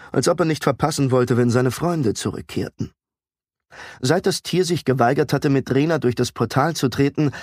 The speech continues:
wachte es über das Kloster und Michael.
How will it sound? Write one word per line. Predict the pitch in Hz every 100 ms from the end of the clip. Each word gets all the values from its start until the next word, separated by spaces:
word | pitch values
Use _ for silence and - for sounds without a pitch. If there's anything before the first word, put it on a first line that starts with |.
| -
wachte | - 135 143 80 - -
es | 123
über | - 123
das | 139 135 -
Kloster | 147 117 - - 127 120 - _ _ _ _ -
und | 131 -
Michael. | 147 113 - - 71